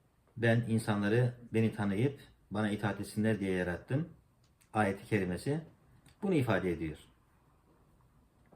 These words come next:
Bunun için en büyük ibadet imandır. En büyük affedilmez günah şirktir.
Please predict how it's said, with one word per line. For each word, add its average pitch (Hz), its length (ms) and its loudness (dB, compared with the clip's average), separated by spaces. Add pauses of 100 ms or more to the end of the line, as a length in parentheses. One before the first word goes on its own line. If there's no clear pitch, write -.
(880)
Bunun 170 120 6
için 156 200 4
en 160 200 4
büyük 120 200 4
ibadet 107 460 0
imandır. 113 680 2 (1300)
En 143 180 6
büyük 123 220 4
affedilmez 107 480 0
günah 127 200 2
şirktir. - 600 -2